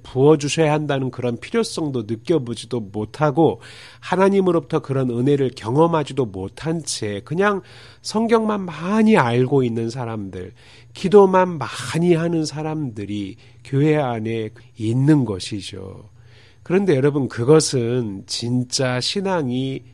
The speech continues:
절대로 될 수 없습니다. 옛날에 바리새인들과 서기관들과 종교적인 지도자들이 그랬던 것처럼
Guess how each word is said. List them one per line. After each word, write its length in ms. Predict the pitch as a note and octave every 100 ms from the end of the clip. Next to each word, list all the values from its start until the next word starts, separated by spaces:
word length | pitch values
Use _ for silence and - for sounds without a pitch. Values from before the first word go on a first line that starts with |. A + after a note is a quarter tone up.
| - -
절대로 840 | - D3 E3 - E3 D3+ C#3 C#3
될 240 | - C3+
수 480 | C3+ - C3+ C#3 C#3 -
없습니다. 880 | A2+ G2+ - - C#3+ G#2 F#2 A2+ - - - - - -
옛날에 420 | B2+ C3 D3 C#3 C3
바리새인들과 1200 | - A#2 B2+ B2 B2+ A#2 A#2 A2+ A2 A2+ A2 B2
서기관들과 1040 | - E3+ F3 D3 B2 A2 G#2+ G2+ A2 G#2+
종교적인 600 | - C#3+ C#3 C3 A#2 A#2
지도자들이 600 | G#2+ C3 B2+ B2 A2 A2
그랬던 520 | G#2 - C#3+ - D3+ C3
것처럼 640 | B2+ - A#2+ C3+ F#3